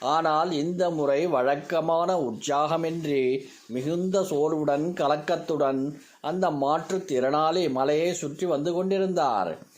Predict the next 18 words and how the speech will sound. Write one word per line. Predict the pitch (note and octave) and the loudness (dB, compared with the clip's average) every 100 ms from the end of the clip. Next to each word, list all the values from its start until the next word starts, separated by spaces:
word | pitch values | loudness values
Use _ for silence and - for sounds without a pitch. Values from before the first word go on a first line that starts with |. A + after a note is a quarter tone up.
| - - - | -20 -20 -14
அதற்கு | - A#2+ E3+ F#3 G3 F#3+ | -4 -2 0 -2 -4 -8
காரணம் | - C3+ D3+ E3 D3 D#3+ | -2 0 2 0 0 0
இருந்தது. | F#3+ F#3 F#3 E3+ C3 G#2+ F2+ - - _ _ _ | 0 0 2 2 2 0 -2 -6 -18 _ _ _
பல | C#3+ D#3 F3+ | 0 2 2
முறை | F3+ D3+ D3+ F#3+ | 2 0 2 0
கிரிவலம் | E3 C#3 D3 D#3 D#3+ F3+ | 0 0 2 2 2 0
வந்திருந்தாலும் | F#3 C3 B2+ D3+ E3+ E3 D#3+ D3+ D3 D#3+ | 0 0 0 0 0 2 2 2 0 0
இதுதான் | D3 B2+ C#3+ D3 D#3 E3+ G3 | -2 0 0 2 0 0 -2
கடைசி | E3+ B2 C#3 C#3+ E3+ | 0 0 0 0 -2
முறை | F3 D#3+ D3+ D3+ | 0 2 2 2
என்று | D#3 D3 C#3+ C3+ B2+ B2+ - - - | 0 0 2 2 2 0 -6 -20 -10
முடிவுக்கு | G#2+ C3 D#3 D3+ D3+ G3 | -4 0 0 -2 -2 0
அவர் | D3+ D3 E3+ | 2 2 2
வந்திருந்தார். | C#3+ C#3+ D#3 D3+ D3 C3+ A#2 F#2+ F#2+ | 0 0 0 0 2 2 2 0 -2
ஏன், | A#2+ C#3 D3 D3+ D#3 - - | 0 2 0 -2 -6 -16 -20
கால்கள் | - A#2+ D3 D#3+ D3+ D#3 | -4 0 2 2 2 2
தொய்வுற்ற | F3+ D#3+ C3+ D3+ D#3 E3+ - F3+ D3+ C#3 C#3 | 0 0 0 0 -2 -6 -4 0 2 0 0
தான் | C3+ C3+ C3 D3+ | 0 2 0 -2